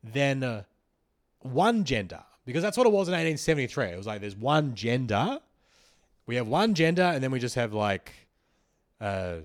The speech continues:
an object, a possession that men own.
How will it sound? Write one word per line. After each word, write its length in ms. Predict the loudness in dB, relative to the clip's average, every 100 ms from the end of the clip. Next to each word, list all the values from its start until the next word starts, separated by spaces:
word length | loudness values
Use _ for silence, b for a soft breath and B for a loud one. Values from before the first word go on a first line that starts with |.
| -16 -20 _ -8
an 120 | -2
object, 440 | -2 -2 -10 -14
a 60 | -12
possession 640 | -6 -2 0 0 -4 -4
that 260 | -4 -4 _ _ _ _ _ _ _ _ _ _ -6
men 240 | -2 0
own. 280 | 0 -2